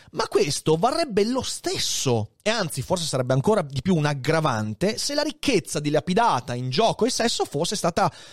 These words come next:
guadagnata, se colui che la guadagna, anche grazie all'influenza della fortuna,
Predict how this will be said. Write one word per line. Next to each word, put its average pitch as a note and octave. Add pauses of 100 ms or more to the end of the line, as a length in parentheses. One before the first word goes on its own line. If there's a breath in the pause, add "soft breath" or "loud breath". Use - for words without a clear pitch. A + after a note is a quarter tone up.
(160 loud breath)
guadagnata, C#3
se -
colui D#3
che C#3+
la A#2+
guadagna, D3 (420 loud breath)
anche E3+
grazie B2 (260 loud breath)
all'influenza B2
della A#2+
fortuna, G3